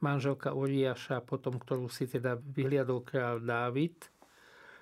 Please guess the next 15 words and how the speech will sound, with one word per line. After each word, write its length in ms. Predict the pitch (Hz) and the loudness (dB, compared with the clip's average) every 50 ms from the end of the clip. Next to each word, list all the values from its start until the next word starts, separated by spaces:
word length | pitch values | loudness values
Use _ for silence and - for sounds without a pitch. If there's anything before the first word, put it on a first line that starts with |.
| - - _ - - | -20 -20 _ -2 -2
A 80 | 156 | 0
potom, 480 | 143 147 - 160 156 - 160 143 135 123 | 0 2 2 2 2 2 2 2 0 0
samozrejme, 640 | - - 135 135 139 135 120 - 139 135 127 131 123 | 0 0 0 2 0 0 0 0 0 0 2 0 0
štvrtá 800 | - - - - 147 135 131 - - 139 131 123 120 120 117 - - - _ _ _ _ _ _ _ _ _ _ _ _ _ _ _ _ _ _ _ - | -2 -2 -2 0 -2 -2 -2 -2 -2 0 0 0 0 -2 -4 -8 -12 -20 _ _ _ _ _ _ _ _ _ _ _ _ _ _ _ _ _ _ _ -4
žena, 640 | 165 139 123 139 139 135 131 127 127 123 123 123 - - - _ _ _ _ _ _ _ _ _ _ _ _ _ _ _ _ _ _ _ _ - - | -2 0 2 4 4 4 4 4 2 2 0 -2 -4 -6 -14 _ _ _ _ _ _ _ _ _ _ _ _ _ _ _ _ _ _ _ _ -8 -2
e, 240 | 143 135 127 120 123 - - - | 0 0 0 0 -4 -6 -4 0
to 80 | 143 127 120 | 0 2 2
by 160 | 123 127 120 | 2 0 0
mala 320 | 123 120 117 120 120 120 113 | 0 0 0 0 0 0 -2
byť, 360 | 113 113 117 117 113 113 - - - - - - - _ _ _ _ _ _ _ _ _ _ _ _ _ - _ _ _ _ _ - | -2 -2 -4 -4 -6 -8 -14 -14 -14 -14 -14 -16 -20 _ _ _ _ _ _ _ _ _ _ _ _ _ -20 _ _ _ _ _ 0
ak 160 | - 135 135 | 0 0 0
si 240 | - - - - 135 | 0 -6 -6 -4 -2
dobre 320 | 120 127 120 123 123 120 117 | 0 0 2 2 2 2 0
pamätám, 640 | 120 - 123 120 120 117 117 - 127 120 113 117 | 0 0 0 0 0 -2 -2 -2 -2 -2 0 0
Rachab. 400 | 117 117 113 - - - 117 - | 0 -2 -2 -4 -4 -4 -6 -6